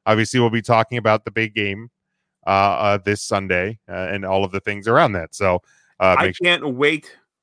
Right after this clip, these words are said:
Speaker 2: to join in tonight.
Speaker 1: Good, good. I'm, I'm looking forward to it. Um, all right, let's go to the SmackDown Women's Championship match. Ten minutes, twenty-five seconds. Sasha Banks,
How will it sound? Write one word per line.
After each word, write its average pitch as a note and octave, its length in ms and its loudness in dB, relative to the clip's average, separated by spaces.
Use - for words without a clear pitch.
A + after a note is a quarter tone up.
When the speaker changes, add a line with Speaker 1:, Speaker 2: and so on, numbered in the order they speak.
Speaker 2:
to C#3+ 100 -8
join C3 280 0
in A#2 120 -2
tonight. A#2+ 300 -10
Speaker 1:
Good, G3+ 260 0
good. C#3+ 160 -8
I'm, G2+ 200 -2
I'm A2 240 2
looking B2 280 0
forward F3 300 0
to E2 140 -6
it. D#2 100 -16
Um, C#3 440 6
all D3 60 4
right, C3+ 120 2
let's D#3 180 0
go G3+ 180 4
to - 160 -4
the E3+ 420 2
SmackDown D#3+ 680 0
Women's D3 300 -4
Championship C#3+ 500 -2
match. C3+ 280 0
Ten D3+ 180 0
minutes, C#3+ 240 -4
twenty-five B2+ 440 -2
seconds. B2+ 420 -4
Sasha B2+ 320 -4
Banks, A#2 400 -2